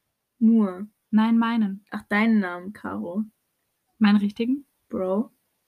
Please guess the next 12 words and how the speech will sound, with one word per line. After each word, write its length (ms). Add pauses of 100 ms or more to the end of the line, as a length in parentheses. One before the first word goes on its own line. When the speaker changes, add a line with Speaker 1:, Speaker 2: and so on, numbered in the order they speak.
(280)
Speaker 2:
<laughs> 60 (1000)
Speaker 1:
Hä? 260 (120)
Das 200
ist 80
Speaker 2:
Weiter? 360
Speaker 1:
der 20 (240)
Caroline. 1120 (800)
Speaker 2:
Ja. 160
Speaker 1:
Ja, 100
aber 120
eigentlich 260
Caroline, 600